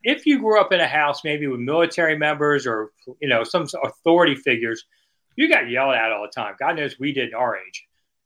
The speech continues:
And, and it doesn't bother you at all. But if you're somebody who everybody said, "Oh, you're my sweet, precious baby," and they coddled them, you can't handle this guy. Um, so that's the diff-, to me, that's the difference. And, and I don't hold that against Eric, but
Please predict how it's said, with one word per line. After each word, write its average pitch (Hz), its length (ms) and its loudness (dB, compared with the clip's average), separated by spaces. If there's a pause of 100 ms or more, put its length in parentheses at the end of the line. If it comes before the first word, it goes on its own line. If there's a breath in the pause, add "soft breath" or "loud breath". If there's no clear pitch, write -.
(100)
And, 170 180 -4
and 208 100 2
it 247 200 0
doesn't 196 300 -2
bother 240 300 4
you 147 120 2
at 120 80 0
all. 101 320 -4 (120)
But 165 120 0
if 170 120 -4
you're 220 140 -4
somebody 202 460 -2
who 165 200 0
everybody 170 520 2
said, 156 180 -4
"Oh, 165 140 0
you're 160 120 -2
my 156 120 -2
sweet, 156 320 -8
precious 156 320 -4
baby," 143 520 -4 (360 soft breath)
and 143 80 -6
they 139 80 -2
coddled 175 480 2
them, 135 200 -8 (300)
you 135 320 -6
can't 185 260 2
handle 156 360 -2
this 113 200 -8
guy. - 140 -6 (720)
Um, 120 340 -4
so 147 180 -4
that's 185 280 2
the 156 80 -6
diff-, 170 320 -4
to 165 100 -10
me, 190 160 -4
that's 190 220 2
the - 80 -10
difference. 131 500 -6
And, 170 140 -6
and 165 180 0
I 208 80 6
don't 254 160 2
hold 170 200 0
that 190 120 4
against 139 300 -4
Eric, 147 360 2
but 120 180 -2